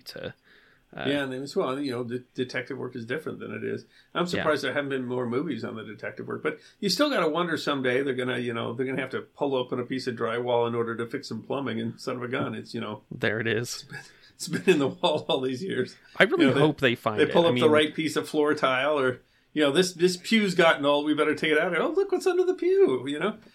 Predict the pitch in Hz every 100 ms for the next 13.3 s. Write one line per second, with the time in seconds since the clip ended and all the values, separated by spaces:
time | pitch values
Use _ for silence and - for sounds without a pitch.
0 | 165 349 277 139 131 170 - - 160 214
1 | 180 175 170 147 - 127 - 117 - 131
2 | - 117 117 - 113 - 107 104 120 -
3 | 135 - - - - _ - - 107 110
4 | 113 117 - 107 - - 101 - 339 -
5 | - 143 160 151 123 185 185 175 175 -
6 | - 180 156 139 131 156 135 120 123 139
7 | 135 123 - - 165 139 113 101 120 _
8 | _ _ _ 127 87 156 143 143 123 123
9 | 143 135 104 - - - 127 120 117 113
10 | - 123 117 110 - 123 113 104 110 107
11 | 107 101 - 113 104 104 98 120 104 104
12 | 101 104 107 95 92 101 110 98 - -
13 | 120 120 104